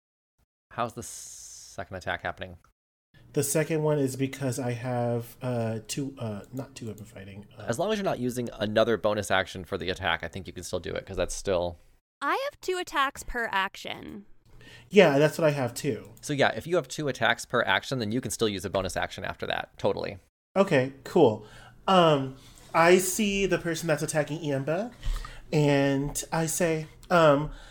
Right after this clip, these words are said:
Speaker 2: "Ha la la la la," and I'm going to use my Flora and Prada to attack once, and that's going to be an eighteen plus six, which is twenty-four.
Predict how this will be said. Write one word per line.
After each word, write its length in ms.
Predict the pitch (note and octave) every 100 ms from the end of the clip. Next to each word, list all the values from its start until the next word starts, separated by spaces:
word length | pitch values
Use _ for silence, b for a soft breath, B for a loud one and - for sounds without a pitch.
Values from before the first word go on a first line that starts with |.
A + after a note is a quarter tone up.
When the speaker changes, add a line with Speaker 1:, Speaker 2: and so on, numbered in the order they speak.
| B B
Speaker 2:
"Ha 140 | - C4+
la 180 | C4+
la 120 | D#4 A#3+
la 140 | E3+
la," 440 | D3 C3 A#2+ D3+ F#3 -
and 260 | D3+ D3+
I'm 140 | C#3+ D3
going 200 | D3+ D3+
to 140 | E3
use 600 | D3 D3+ D3 C#3+ C#3+ C#3 -
my 220 | C3+ B2
Flora 320 | B2+ - C#3 C#3+
and 160 | E3+
Prada 340 | - A#2+ A2+ D3+
to 140 | D3+
attack 340 | B2 B2 B2 -
once, 580 | A2+ B2+ G3+ - - - B B B B B _
and 140 | B2
that's 140 | B2 -
going 180 | C#3 C3+
to 60 |
be 120 | C3+
an 80 | C3+
eighteen 360 | C3+ C#3 - D#3
plus 200 | D3 D#3
six, 440 | - - C#3 C#3 -
which 120 | C3
is 80 | B2+
twenty-four. 720 | - A#2+ A#2 A2 B2 F3